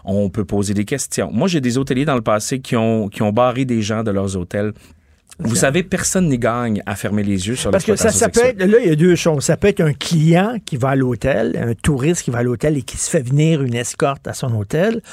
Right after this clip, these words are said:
Speaker 2: Ça, c'est une chose. Mais ça peut être un pimp qui loue la chambre d'hôtel et là, qui met, euh, deux, trois filles là.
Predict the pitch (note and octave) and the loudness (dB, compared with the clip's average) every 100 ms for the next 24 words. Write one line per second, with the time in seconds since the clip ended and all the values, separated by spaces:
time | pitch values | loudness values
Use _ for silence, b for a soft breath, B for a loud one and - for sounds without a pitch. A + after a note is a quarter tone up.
0 | B B B B - F3+ - B2 A2+ D#3+ | B B B B -2 0 0 -4 -2 0
1 | E3+ A#3 G3+ D#3 B B B - D#3 G3+ | 0 -2 -6 -8 B B B -2 2 2
2 | - F#3+ E3 E3+ G3 D#3+ B2 - F#3+ G#3+ | 0 -2 2 2 2 0 -4 -2 2 4
3 | F#3+ B2 C3+ - D3 C3+ C#3 F3+ B3 D#3 | 2 0 -4 -4 -2 2 6 6 6 2
4 | A2+ C3+ B2+ C3 A#2+ - B2+ A#2+ G#2 - | 0 -4 -2 -2 -4 -2 -2 -2 -4 -8
5 | B B - B2+ D#3 D#3+ D3+ C#3 D#3+ D#3+ | B B -6 0 0 0 0 2 2 0
6 | B2 B2 B2 B2 D#3+ D#3+ D3+ C#3+ - D#3 | -2 -2 -2 2 0 0 0 -2 -2 -2
7 | C#3 B2 C#3+ F#3+ | -2 0 2 2